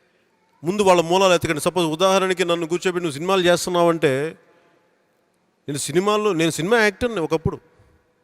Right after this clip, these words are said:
అవసరమైనప్పుడు చేస్తాను సినిమాలు నేను. అదే ఈరోజు నేను ఎమ్మెల్యేగా ఉండి అధికారంలో ఎంతో కొంత దగ్గరగా ఉండి నాకు సినిమాలు చేసే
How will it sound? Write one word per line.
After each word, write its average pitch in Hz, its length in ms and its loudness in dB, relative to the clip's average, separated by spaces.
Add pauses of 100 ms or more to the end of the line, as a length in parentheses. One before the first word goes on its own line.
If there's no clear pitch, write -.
(640)
అవసరమైనప్పుడు 208 600 2
చేస్తాను 208 380 0
సినిమాలు 196 320 -4
నేను. 87 120 -18 (960)
అదే 143 220 -2
ఈరోజు 208 260 6
నేను 214 180 4
ఎమ్మెల్యేగా 208 520 4 (100)
ఉండి 190 260 0 (1300)
అధికారంలో 220 580 4
ఎంతో 190 280 6
కొంత 202 180 6 (100)
దగ్గరగా 208 280 4
ఉండి 202 160 2
నాకు 202 200 0
సినిమాలు 220 240 2
చేసే 233 180 0